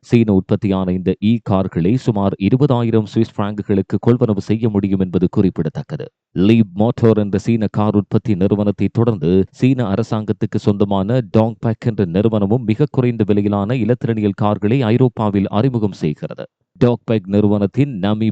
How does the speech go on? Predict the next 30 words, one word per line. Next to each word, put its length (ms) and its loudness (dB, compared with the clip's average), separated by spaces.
பாக்ஸ் 320 -2
என்ற 200 0
இந்த 280 -2
புதிய 300 0
வகை 280 0
இ 180 2
கார்கள் 500 -2
சுவிட்சர்லாந்தில் 680 0
இலையுதிர் 580 2
காலத்தில் 440 -2
அறிமுகம் 520 -2
செய்யப்பட 420 -2
உள்ளது. 300 -4
இவ்வாறு 480 4
விலை 240 4
குறைந்த 360 0
கார்களின் 480 0
அறிமுகமானது 580 0
உள்நாட்டு 420 2
உற்பத்தியாளர்களுக்கு 880 0
பெரும் 340 2
அழுத்தங்களை 560 0
ஏற்படுத்தியுள்ளது. 680 -4
விலை 360 4
குறைந்த 380 0
அதிக 260 0
எண்ணிக்கையிலான 600 0
இலத்திரனியல் 640 0
கார்களின் 380 -2
அறிமுகம் 520 -2